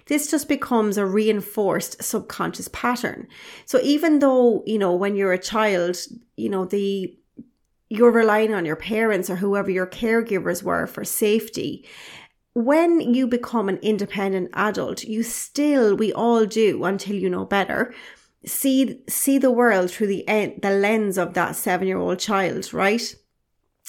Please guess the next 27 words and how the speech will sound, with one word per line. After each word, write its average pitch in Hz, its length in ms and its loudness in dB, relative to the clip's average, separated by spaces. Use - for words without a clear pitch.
So 254 120 2
I 247 40 6
want 254 220 4
you 262 60 -2
to 254 120 -4
know 226 240 2
that 202 200 0
if 214 160 0
your 196 120 2
boss 196 400 2
is 202 200 -2
behaving 214 640 0
that - 200 -4
way, 139 200 -6
it's 202 140 -6
because 202 400 -6
they 202 220 -2
most 196 340 -2
likely 180 540 -4
had 214 340 -2
some 214 380 2
sort 190 320 0
of 185 80 -4
trauma, 196 640 0
even 214 360 2
mini 269 220 4
trauma, 190 560 0